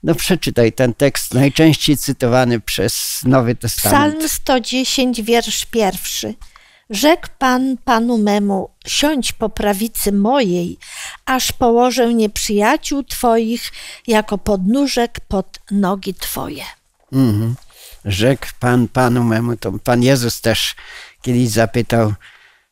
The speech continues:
Speaker 1: e, swoich adwersarzy: „Czyim synem jest, e, Syn Człowieczy?”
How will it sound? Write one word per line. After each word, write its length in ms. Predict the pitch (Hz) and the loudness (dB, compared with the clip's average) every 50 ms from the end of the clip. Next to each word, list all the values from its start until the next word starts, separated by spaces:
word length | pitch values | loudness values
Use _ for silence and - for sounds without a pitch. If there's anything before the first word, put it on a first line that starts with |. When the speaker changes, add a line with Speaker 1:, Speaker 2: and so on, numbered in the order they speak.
| _ _ - | _ _ -4
Speaker 1:
e, 240 | - 110 113 110 | -2 0 0 0
swoich 560 | - - - - 123 123 120 123 117 - - 135 | 0 -2 -2 0 2 2 2 2 2 0 0 0
adwersarzy: 880 | 120 123 110 104 127 120 110 - - 135 123 123 117 107 123 120 101 - _ _ _ _ _ _ - - - _ _ _ _ _ _ _ | 0 0 2 2 0 0 0 0 2 2 4 4 2 2 0 -2 -2 -4 _ _ _ _ _ _ -20 -20 -20 _ _ _ _ _ _ _
„Czyim 460 | - - - 196 208 214 196 190 170 | -2 0 2 4 4 4 4 4 2
synem 640 | - - - - 156 147 147 139 135 131 127 123 - _ _ | 0 0 2 4 6 6 8 6 6 6 4 4 0 _ _
jest, 720 | - 127 127 127 127 131 - - - - - - - - - - | -2 2 4 4 4 4 2 -2 -8 -8 -6 -6 -4 -4 -2 0
e, 540 | 110 131 135 131 131 127 127 127 120 113 95 - - _ _ _ _ _ _ _ _ _ _ _ _ _ _ _ _ _ _ _ _ _ _ _ _ _ _ _ _ _ _ _ - | 2 2 4 4 4 4 4 4 4 2 0 -2 -10 _ _ _ _ _ _ _ _ _ _ _ _ _ _ _ _ _ _ _ _ _ _ _ _ _ _ _ _ _ _ _ -10
Syn 280 | - - - 147 143 135 | -6 -2 0 2 2 2
Człowieczy?” 760 | - - - 139 135 120 127 123 113 - - - - 113 107 | 2 0 0 2 2 4 4 2 2 0 -2 -4 -2 -2 -4